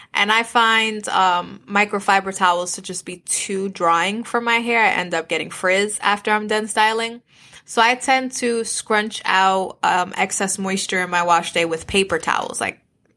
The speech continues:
everyday kitchen paper towels, Bounty, stuff like that. And that works for me, especially with my color treated hair, so that I don't get any dye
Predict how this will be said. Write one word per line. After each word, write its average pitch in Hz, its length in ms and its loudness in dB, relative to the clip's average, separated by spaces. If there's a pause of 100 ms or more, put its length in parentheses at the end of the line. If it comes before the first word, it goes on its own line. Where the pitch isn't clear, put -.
everyday 180 720 0 (1160)
kitchen 185 300 -2
paper 160 260 0
towels, - 340 -2
Bounty, 160 640 -2
stuff - 260 -10
like - 140 -12
that. - 260 -4 (920)
And 202 180 0
that 190 200 4
works 190 280 0
for 175 80 -8
me, - 140 -8
especially 226 340 0
with 220 120 -2
my 180 100 -2
color 202 260 0
treated 190 320 -2
hair, 190 300 2
so 214 160 -2
that 190 160 2
I 165 40 2
don't 175 140 -4
get 175 200 0
any 175 640 -8
dye 175 560 2